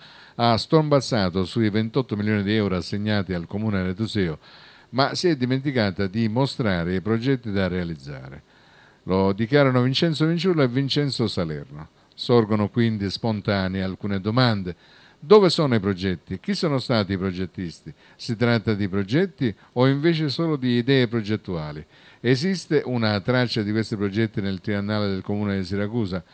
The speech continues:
E dal momento che i progetti non esistono, hanno proseguito Vinciulla e Salerno, come verranno assegnati gli incarichi? Esiste un bando a cui tutti i tecnici potranno partecipare?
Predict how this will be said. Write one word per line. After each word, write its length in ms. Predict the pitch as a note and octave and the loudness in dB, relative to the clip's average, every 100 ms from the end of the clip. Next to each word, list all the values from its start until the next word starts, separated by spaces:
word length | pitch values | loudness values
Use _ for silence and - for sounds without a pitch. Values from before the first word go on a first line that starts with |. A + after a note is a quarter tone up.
| - - - - | -20 -20 -20 -8
E 120 | - C3 | 0 4
dal 220 | D#3+ E3+ | 4 4
momento 460 | F3 G3+ G3 E3+ | 2 0 0 0
che 140 | C3 C3+ | 4 4
i 100 | A2+ | 4
progetti 440 | A#2+ A#2 C#3+ C3+ | 0 0 0 0
non 200 | A2+ A2 | -2 -2
esistono, 560 | G#2 G#2 F#2 G2 F2+ - | -2 -4 -4 -6 -6 -4
hanno 300 | B2 G#2 G2+ | -4 -2 -2
proseguito 420 | G2 F#2+ A2 G2+ | -2 -2 -2 0
Vinciulla 320 | G2 F#2+ G#2 | -2 -4 -4
e 60 | F#2+ | -4
Salerno, 540 | - F#2 F#2 F2 G#2 - | -4 -4 -4 -6 -8 -4
come 260 | G3+ E3+ | 0 2
verranno 400 | C3 A#2 A#2+ A2 | 2 2 0 0
assegnati 480 | G2 G#2+ G#2+ G#2+ F#2+ | -2 -4 -2 -2 -2
gli 140 | G2 | -6
incarichi? 580 | G2+ G2+ C3+ A2 G2+ A2 - - - - - | -6 -2 0 0 -2 -8 -12 -20 -20 -20 -4
Esiste 460 | A#2 A2+ D3+ C#3 C#3 | -2 0 0 0 -2
un 180 | C3 | 0
bando 480 | A#2 C3 B2+ B2+ B2 | 0 0 0 0 2
a 100 | B2+ | 0
cui 340 | B2 E3 D3 C3 | 2 6 6 6
tutti 280 | D#3+ D3+ C#3+ | 0 2 2
i 80 | |
tecnici 460 | B2 C3+ C3+ C3 A2+ | 4 2 2 -2 2
potranno 420 | A#2 A2 A#2 G#2+ | 2 2 0 0
partecipare? 760 | G#2 F#2+ G#2+ F#2+ A#2 A#2+ G2+ | -2 -2 -4 -2 0 0 0